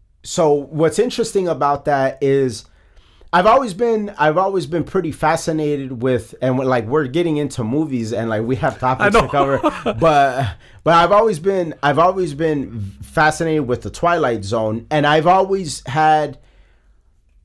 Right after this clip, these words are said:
Speaker 1: an appreciation for movies that were able to, to a capacity, capture the feeling of Twilight Zone episodes.
Speaker 2: Yeah.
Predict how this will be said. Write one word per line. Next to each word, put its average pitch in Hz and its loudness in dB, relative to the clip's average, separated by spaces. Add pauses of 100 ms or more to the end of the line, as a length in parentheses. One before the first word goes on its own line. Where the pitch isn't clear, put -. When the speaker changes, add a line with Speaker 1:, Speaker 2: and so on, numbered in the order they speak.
(220)
Speaker 1:
an 151 2
appreciation 180 -4
for 147 -6
movies 160 -4
that 123 -2
were 131 -2
able 160 2
to, 127 -2 (120)
to 165 -2
a 131 0
capacity, 175 -4 (420)
capture 175 -2 (1300)
the 139 -4
feeling 220 -2 (880)
of 180 -2
Twilight 202 2
Zone 220 2
episodes. 233 0
Speaker 2:
Yeah. 117 2